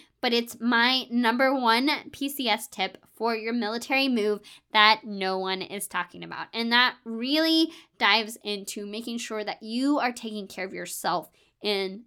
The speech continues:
the process of moving. And I think that is so, so important. So if you have not yet listened to that episode, find that in the show notes below. Go back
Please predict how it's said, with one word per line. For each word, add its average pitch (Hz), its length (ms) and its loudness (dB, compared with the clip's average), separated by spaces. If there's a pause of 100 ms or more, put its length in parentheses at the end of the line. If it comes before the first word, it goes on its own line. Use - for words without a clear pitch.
the 196 80 -10
process 175 520 -10
of 196 80 -14
moving. 175 340 -12
And 196 100 -8
I 185 60 -2
think 220 320 -8 (300)
that 214 280 4
is 214 140 -8
so, 226 560 -2
so 202 540 -4
important. 208 420 -10
So 233 160 -2
if 233 160 -4
you 269 120 -4
have 247 200 0
not 269 340 2
yet 247 220 2
listened 233 320 -6
to 269 60 -6
that 220 180 -2
episode, 294 540 0 (480)
find 269 240 4
that 269 140 6
in 233 40 -8
the 233 80 -6
show 233 160 -4
notes 220 260 -4
below. 214 440 -2
Go 208 260 -4
back 185 300 2